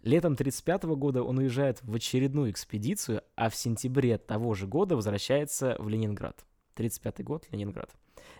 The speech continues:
И двадцать третьего октября тридцать пятого года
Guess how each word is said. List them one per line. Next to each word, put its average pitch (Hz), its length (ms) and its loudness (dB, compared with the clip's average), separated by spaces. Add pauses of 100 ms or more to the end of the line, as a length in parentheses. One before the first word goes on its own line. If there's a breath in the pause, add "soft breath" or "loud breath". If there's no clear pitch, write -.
И 120 80 2
двадцать 123 380 2
третьего 110 380 2
октября 139 520 2 (460)
тридцать - 260 -4
пятого 110 320 -4
года 104 400 -2